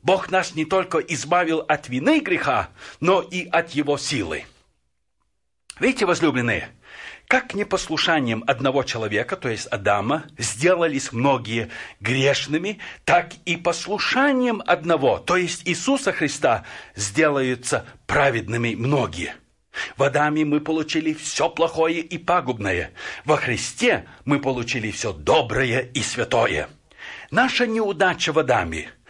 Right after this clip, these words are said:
а наша надежда в Иисусе Христе, благодарение Ему вовек.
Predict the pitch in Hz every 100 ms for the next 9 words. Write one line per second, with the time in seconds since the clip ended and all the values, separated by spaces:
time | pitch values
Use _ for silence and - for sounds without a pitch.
0 | - - - 127 139 135 - 123 98 92
1 | 87 180 165 - 113 110 87 _ _ _
2 | _ - 104 113 143 - 120 120 113 -
3 | 113 87 - 117 117 110 104 98 95 92
4 | 95 92 85 90 - -